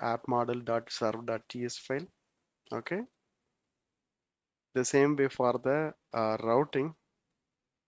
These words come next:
See, app dot, uh, routes dot server dot T S file. And in this, uh, main dot T S also, we have a main dot server dot T S file, right?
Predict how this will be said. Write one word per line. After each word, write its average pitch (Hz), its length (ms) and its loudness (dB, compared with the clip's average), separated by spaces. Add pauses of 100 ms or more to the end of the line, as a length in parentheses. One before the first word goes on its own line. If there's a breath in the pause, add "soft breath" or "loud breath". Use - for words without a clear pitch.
(340)
See, 151 200 -8 (640)
app 117 260 2
dot, 127 220 4 (280)
uh, 110 440 2
routes 110 340 0
dot 117 220 -2
server 113 320 -2
dot 110 240 -6
T 117 160 -6
S 110 100 -8
file. 156 320 -4 (720)
And 131 240 6
in 139 140 2
this, 143 340 -4
uh, 110 240 2
main 127 300 2
dot 139 180 2
T 127 140 -2
S 120 120 -2
also, 110 360 -2
we 147 180 -2
have 123 260 -2
a 151 140 0
main 113 380 0
dot 127 200 -2
server 113 380 -2
dot 104 260 -4
T 120 200 -6
S 120 120 -6
file, 120 300 -4 (480)
right? 131 240 -2